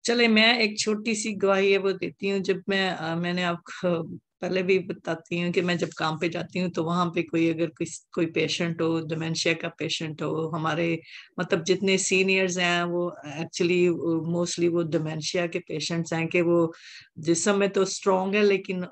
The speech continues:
उ-, मतलब दिमाग से वो बिल्कुल उनकी memories loss हुई होती हैं और उनको मतलब past जो है ना, कुछ को past याद रहता है तो recent memories उनको याद नहीं रहती। तो वो बेचारे व्हीलचेयर पे हैं तो अपनी दुनिया में फिर रहे होते हैं। तो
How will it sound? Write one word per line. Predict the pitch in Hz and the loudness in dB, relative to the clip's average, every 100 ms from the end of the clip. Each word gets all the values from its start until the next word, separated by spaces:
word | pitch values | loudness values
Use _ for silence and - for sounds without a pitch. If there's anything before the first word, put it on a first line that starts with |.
| - _ | -14 _
उ-, | 175 170 - 160 151 | -4 -2 -2 -4 -2
मतलब | 165 - 165 | -4 -2 0
दिमाग | 160 170 175 190 | 2 4 6 4
से | 185 - | 2 2
वो | 180 185 | 2 2
बिल्कुल | 170 180 175 185 180 170 | 2 0 2 2 2 0
उनकी | 170 170 185 | -2 -4 -4
memories | 170 165 170 175 175 - | -2 -2 0 2 0 0
loss | 160 170 - | -2 -2 -2
हुई | 170 160 | -2 0
होती | 165 165 170 170 | 0 0 -4 -4
हैं | 190 | -2
और | 190 | -2
उनको | 170 165 170 165 | -4 -2 0 0
मतलब | 170 - 175 165 170 165 - - _ _ _ _ | -2 -2 -2 0 -2 -2 -14 -20 _ _ _ _
past | 190 190 202 208 | 4 6 6 4
जो | 214 | 2
है | 196 | 2
ना, | 190 | 2
कुछ | 202 208 208 | 0 -2 -2
को | 214 | 0
past | 208 175 190 - | 2 4 4 2
याद | 190 175 175 | 2 2 2
रहता | 190 185 - | -2 -4 -4
है | 185 | -2
तो | 190 190 - - - | -2 -2 -4 -20 -10
recent | 180 180 196 214 220 196 | -6 -2 -2 -2 -4 -4
memories | 175 165 175 175 180 | -4 0 2 2 0
उनको | 175 - | -2 -2
याद | 175 170 170 180 | 0 0 -2 -4
नहीं | 180 180 | -4 -4
रहती। | 156 - 156 147 | -6 -4 -6 -2
तो | 170 165 160 - - - _ | 0 0 0 -8 -20 -20 _
वो | 233 | 4
बेचारे | 233 240 247 240 247 | 4 4 4 6 6
व्हीलचेयर | 214 226 233 240 226 226 | 4 2 0 2 2 2
पे | 226 | 0
हैं | 226 220 214 | 0 0 -2
तो | 214 214 214 | -2 0 0
अपनी | 202 202 202 220 220 | -2 -6 -6 -2 -2
दुनिया | 190 180 190 202 | -2 -2 -2 -2
में | 202 | -4
फिर | 190 180 | -4 -6
रहे | 175 190 | -2 0
होते | 180 160 - | 0 -2 -4
हैं। | 165 165 | -6 -6
तो | 165 165 156 151 | -2 -2 0 -2